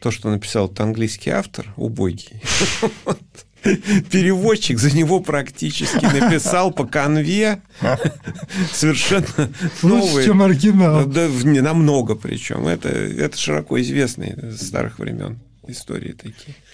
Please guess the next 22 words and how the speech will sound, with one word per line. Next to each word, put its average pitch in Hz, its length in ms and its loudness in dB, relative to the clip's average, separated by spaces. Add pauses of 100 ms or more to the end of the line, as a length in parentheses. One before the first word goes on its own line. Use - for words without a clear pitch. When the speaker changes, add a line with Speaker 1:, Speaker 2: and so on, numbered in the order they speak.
(480)
Speaker 1:
Ну - 180 -10
вот. - 540 -14 (400)
Speaker 2:
Так, 123 200 0
следующий 127 360 0
вопрос. 110 500 -2 (1700)
Так, 113 340 -2 (400)
а, 123 720 4
из 143 160 4
того, 185 240 4
что - 160 2
вы 160 100 6
видите 131 440 2 (680)
в - 80 -10
социальной 170 500 6
инженерии, 156 680 6
ну, 165 220 6
или 127 140 4
в 113 60 -4
социальном 127 440 2
проектировании, 135 760 4 (560)
применяется 165 600 6
ли 202 360 6